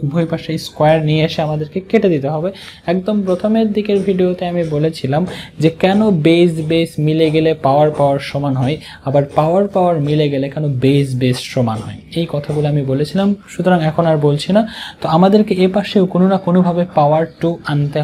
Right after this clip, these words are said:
হবে। এখন চারশো একচল্লিশকে কিভাবে ভাঙলে এবং তার উপরে টু আসবে, তোমরা যেটা করবা এইটা, হুম, ভালো সমস্যা তো, চারশো একচল্লিশের উপরে তোমরা রুট করবা। ওকে,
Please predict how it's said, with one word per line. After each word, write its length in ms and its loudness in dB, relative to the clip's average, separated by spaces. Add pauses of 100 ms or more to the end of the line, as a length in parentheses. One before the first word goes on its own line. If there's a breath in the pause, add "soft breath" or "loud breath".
(100)
হবে। 260 0 (440 loud breath)
এখন 140 -2 (100)
চারশো 320 -2 (140)
একচল্লিশকে 760 4 (200)
কিভাবে 400 4 (160)
ভাঙলে 380 0 (120)
এবং 120 -4 (100)
তার 200 0
উপরে 180 -2 (800)
টু 80 6 (160)
আসবে, 320 -6 (640 loud breath)
তোমরা 260 4
যেটা 160 0 (120)
করবা 300 0 (560 loud breath)
এইটা, 300 4 (1200)
হুম, 140 -4 (960)
ভালো 200 0 (140)
সমস্যা 380 0 (100)
তো, 80 -2 (560 loud breath)
চারশো 240 0 (100)
একচল্লিশের 520 0
উপরে 220 -2
তোমরা 160 0 (120)
রুট 200 6 (160)
করবা। 280 -4 (220)
ওকে, 220 -4